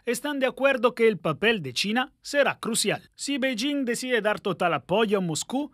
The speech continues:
Rusia podría lograr sus objetivos, pero Estados Unidos ya dijo que Xi Jinping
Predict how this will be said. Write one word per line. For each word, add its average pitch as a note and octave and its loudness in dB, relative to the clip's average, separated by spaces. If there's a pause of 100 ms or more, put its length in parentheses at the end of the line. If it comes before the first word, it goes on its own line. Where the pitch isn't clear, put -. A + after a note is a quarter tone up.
Rusia C#4 -2
podría C4+ 0
lograr B3 2
sus - -6
objetivos, F3+ -6 (240)
pero F3 0
Estados F3 2
Unidos C4+ 4 (220)
ya C4+ 2
dijo B3 4
que G#3+ 0
Xi B3+ 0
Jinping G3+ 0